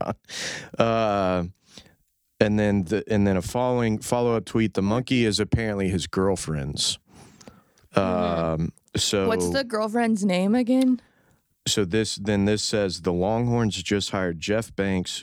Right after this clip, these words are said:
Speaker 1: who left his wife and kids to be with a," I don't know if you can say stripper, is that P C? A, a performer,
Speaker 2: Uh, yeah.
Speaker 1: dancer, whatever,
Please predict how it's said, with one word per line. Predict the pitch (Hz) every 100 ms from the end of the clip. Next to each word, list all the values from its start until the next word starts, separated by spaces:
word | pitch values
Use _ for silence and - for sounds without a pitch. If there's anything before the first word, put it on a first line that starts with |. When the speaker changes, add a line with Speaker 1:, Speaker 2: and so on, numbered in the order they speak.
| -
Speaker 1:
who | 95
left | 90 101 95
his | 101 85
wife | 82 92 107 104
and | 92
kids | - 98 90 85 - - - - - -
to | 98
be | 82 95 92
with | 90 85
a," | 87 85 82 80 - _ _
I | -
don't | 110 76
know |
if | 82
you | 87
can | - 85
say | - 76
stripper, | - - 90 - 90
is | 85
that | 90 -
P | 92 85
C? | - 85 82 - - - _ 90
A, | 85 80 -
a | 90
performer, | 90 - 104 104 104 101 101 101 _ _ _ _ -
Speaker 2:
Uh, | 208 185 180 - - - -
yeah. | 190 180 175 170
Speaker 1:
dancer, | 98 98 - 95 90 92
whatever, | - 90 90 87 87 87